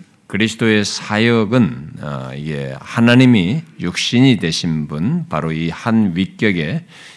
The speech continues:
신성과 인성을 지니신 분이 중보자로서 하시는 사역이다라는 걸 얘기했습니다. 그러니까 우리가 그리스도의 위격을 살피고 나서 그리스도의 사역을 생각할 때는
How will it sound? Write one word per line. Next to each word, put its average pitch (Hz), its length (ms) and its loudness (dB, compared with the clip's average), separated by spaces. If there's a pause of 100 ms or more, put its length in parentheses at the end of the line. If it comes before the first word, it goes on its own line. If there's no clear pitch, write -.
(120)
신성과 98 1040 -2
인성을 92 680 2
지니신 98 600 0
분이 87 500 0
중보자로서 156 1600 -2
하시는 127 540 -6
사역이다라는 76 1080 -12
걸 135 180 -10
얘기했습니다. 76 680 -12 (920)
그러니까 101 280 -4
우리가 98 440 0 (160)
그리스도의 127 880 0
위격을 120 640 0
살피고 123 440 -4
나서 123 260 -2
그리스도의 117 440 -2
사역을 160 580 -2
생각할 143 360 -4
때는 143 460 -2